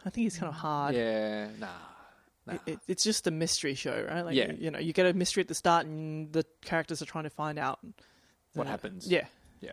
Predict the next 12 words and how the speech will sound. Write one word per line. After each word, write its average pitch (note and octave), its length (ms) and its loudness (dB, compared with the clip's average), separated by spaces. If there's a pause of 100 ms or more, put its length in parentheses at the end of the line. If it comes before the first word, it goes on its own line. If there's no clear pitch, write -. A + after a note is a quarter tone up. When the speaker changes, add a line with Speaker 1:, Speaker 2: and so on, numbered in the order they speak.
Speaker 2:
so, - 160 -16 (160)
um, A2 260 0
basic G#2+ 300 2
gist - 200 -4
of G2+ 80 -4
the - 80 -8
show. G2 220 -4 (220)
Speaker 1:
Yeah. G#3 280 8
Speaker 2:
<laughs> G#3 640 2
Speaker 1:
Yeah. F#3 160 4 (680)
Except G3+ 280 6
they F#3 220 6